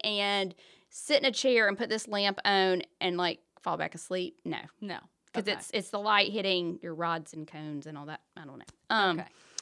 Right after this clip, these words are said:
Speaker 1: but it said you can read. Now, I don't know about light from a computer. Today, I did, like, have the lamp right by my computer and got, had the
Speaker 2: Both?
Speaker 1: lamp on.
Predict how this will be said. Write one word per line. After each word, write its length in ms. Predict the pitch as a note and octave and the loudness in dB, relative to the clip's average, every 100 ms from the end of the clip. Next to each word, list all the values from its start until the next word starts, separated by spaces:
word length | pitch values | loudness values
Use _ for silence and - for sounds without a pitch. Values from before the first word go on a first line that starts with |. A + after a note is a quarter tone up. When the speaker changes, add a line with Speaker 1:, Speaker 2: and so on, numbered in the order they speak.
| - - _ _ | -14 -18 _ _
Speaker 1:
but 180 | C4+ B3 | 10 10
it 140 | A3 | 8
said 180 | - F#3+ | 2 2
you 120 | F3 | 0
can 300 | D#3+ E3+ E3 F3 | -6 -4 -4 -4
read. 580 | B3+ C#4+ C#4+ C#4 C#4 | -2 0 2 0 0
Now, 140 | A3+ A3+ | 2 4
I 140 | - D4+ | 6 6
don't 220 | G#4 C4 | 4 4
know 180 | B3 B3+ | 4 6
about 240 | B3+ A#3+ | 6 6
light 260 | A3 A#3 A#3 | 6 4 2
from 160 | A#3 | -2
a 60 | A3 | -4
computer. 800 | G#3+ G#3+ - G#3 G#3 G3+ G3+ - - - | -4 -6 -6 -4 0 0 -2 -4 -12 -14
Today, 500 | G3+ E3+ F3 F#3+ F#3 | -10 -4 0 0 0
I 100 | D#3 | -2
did, 640 | E3+ E3+ E3+ E3+ F3 E3 | -6 -4 -2 0 0 -2
like, 180 | - - - | -4 -10 -8
have 240 | F3 D#3+ | -8 -8
the 100 | E3 | -6
lamp 240 | E3 E3 - | -4 -4 -6
right 160 | D#3+ - | -8 -6
by 80 | F3 | -6
my 140 | E3 | -6
computer 500 | D#3 E3 - E3+ D#3 | -10 -14 -14 -16 -14
and 160 | D3+ D3+ | -16 -14
got, 240 | D3+ - _ _ _ _ _ | -12 -12 _ _ _ _ _
had 100 | - | -6
the 40 | G3+ F3 | -2 0
Speaker 2:
Both? 80 | |
Speaker 1:
lamp 280 | F3+ F#3+ G3 | 2 2 2
on. 380 | G3 F#3 F3+ F3 | 2 4 4 0